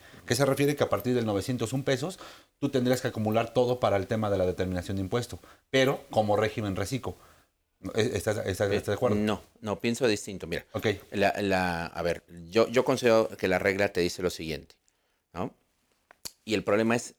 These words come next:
Speaker 2: en el mes en que rebases.
Speaker 1: Ok.
Speaker 2: ¿Sí? Tú llevas tus pagos mensuales, no has rebasado los novecientos.
Speaker 1: Sí.
Speaker 2: Vamos a suponer, llegas a agosto, no rebasas. En septiembre rebasas.
Speaker 1: Lo rebasas, claro.
Speaker 2: ¿Sí? Dices, "Oye,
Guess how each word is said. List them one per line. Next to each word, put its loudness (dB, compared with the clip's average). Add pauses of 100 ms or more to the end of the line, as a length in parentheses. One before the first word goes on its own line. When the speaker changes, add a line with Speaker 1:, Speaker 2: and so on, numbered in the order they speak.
(120)
Speaker 2:
en -10
el -6
mes -6
en -8
que -6
rebases. -6
Speaker 1:
Ok. -2 (520)
Speaker 2:
¿Sí? -4 (540)
Tú 4 (160)
llevas 4 (140)
tus -20
pagos 6
mensuales, 2 (360)
no 2
has 2
rebasado 2
los 2
novecientos. 0
Speaker 1:
Sí. -18 (520)
Speaker 2:
Vamos -2
a -8
suponer, -2
llegas 2
a -2
agosto, 2
no 0
rebasas. -2 (440)
En 0
septiembre 2
rebasas. 4
Speaker 1:
Lo 0
rebasas, -4
claro. -10 (400)
Speaker 2:
¿Sí? -4
Dices, -6
"Oye, 0